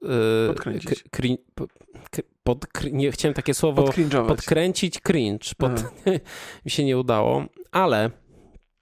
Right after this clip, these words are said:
Speaker 1: były trzy bardzo fajne rzeczy. Po pierwsze, Shadow Warrior trzy.
Speaker 2: Mhm.
Speaker 1: Kurde, ta gra wygląda po prostu świetnie.
Speaker 2: Ale i dwójka
Speaker 1: Jestem
Speaker 2: wyglądała świetnie.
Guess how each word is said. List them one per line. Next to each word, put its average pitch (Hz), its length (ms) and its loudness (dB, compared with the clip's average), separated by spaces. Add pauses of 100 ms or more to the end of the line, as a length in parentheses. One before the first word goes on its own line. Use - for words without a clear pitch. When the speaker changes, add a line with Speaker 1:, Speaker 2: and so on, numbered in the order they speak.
(280)
Speaker 1:
były 139 280 2
trzy - 260 -2
bardzo 131 260 0
fajne 120 320 0
rzeczy. 113 320 -2
Po 143 120 -2
pierwsze, 160 460 -2
Shadow 156 360 0
Warrior 147 320 0
trzy. - 260 -2
Speaker 2:
Mhm. 113 360 -6 (720)
Speaker 1:
Kurde, 127 340 0
ta 117 120 2
gra 123 200 0
wygląda 123 480 2
po 123 100 -6
prostu - 440 -2
świetnie. 101 760 -4
Speaker 2:
Ale 147 200 2
i 143 60 2
dwójka 160 340 2
Speaker 1:
Jestem 135 180 4
Speaker 2:
wyglądała 117 300 2
świetnie. 117 460 -4